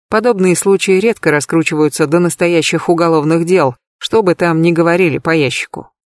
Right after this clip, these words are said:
Сразу же посыпавшиеся встревоженные звонки и разговоры о том, что Аарон бы никогда,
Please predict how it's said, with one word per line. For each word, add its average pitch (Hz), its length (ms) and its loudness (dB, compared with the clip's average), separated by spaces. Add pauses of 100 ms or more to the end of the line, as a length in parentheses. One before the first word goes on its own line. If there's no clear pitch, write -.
(360)
Сразу 220 440 0
же 208 120 0
посыпавшиеся 185 840 -2
встревоженные 170 800 0
звонки 160 540 -2
и 185 60 2
разговоры 165 560 2
о 156 100 0
том, 185 300 0
что 170 300 0
Аарон 180 580 0
бы 170 120 2
никогда, 160 680 -2